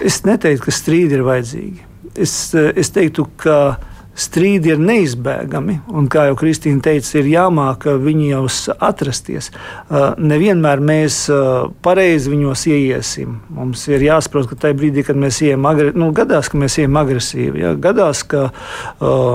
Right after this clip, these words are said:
nu, pa ceļam uz mājām mēs esam iekāpuši dubļos un ienākam mājās jau dusmīgi, un tad ieraugam, ka arī trauki nav mazgāti, un tad tur viss notiek. Ā,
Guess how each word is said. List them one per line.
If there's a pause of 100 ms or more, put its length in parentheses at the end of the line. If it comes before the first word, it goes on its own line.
(140)
nu,
pa
ceļam
uz
mājām
mēs
esam
iekāpuši
dubļos
un
ienākam
mājās
jau
dusmīgi,
un
tad
ieraugam,
ka
arī
trauki
nav
mazgāti,
un
tad
tur (560)
viss
notiek. (1120)
Ā,